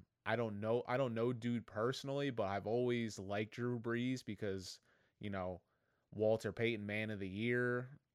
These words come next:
uh, all the money he just, he just donated to the city of New Orleans and all the people that were kind of affected by the covid nineteen virus. So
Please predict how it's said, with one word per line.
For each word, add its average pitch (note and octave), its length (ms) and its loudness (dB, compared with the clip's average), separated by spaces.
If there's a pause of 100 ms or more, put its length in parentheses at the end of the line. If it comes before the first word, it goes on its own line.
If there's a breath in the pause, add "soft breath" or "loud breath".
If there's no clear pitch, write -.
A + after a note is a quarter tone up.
(160)
uh, F#2 240 -2
all A2 220 2
the A2 100 0
money A2+ 240 -2
he G#2+ 180 -6
just, G#2+ 540 -2
he A#2+ 180 -4
just G#2 400 -2
donated A#2 720 2 (240)
to A#2+ 100 -4
the G2+ 120 -2
city A#2 320 0
of A2+ 60 0
New A2 100 -2
Orleans A#2 560 0
and F#2+ 120 -4
all G2 140 0
the G#2 100 -2
people G#2 600 -2 (480 soft breath)
that G2 160 2
were G2 100 0
kind G#2 240 -2
of G2+ 120 -4
affected G2+ 420 -2
by G2 300 0
the F#2+ 180 -4
covid G#2 380 -2
nineteen G#2 480 -4
virus. G#2 480 0
So F#2+ 480 -6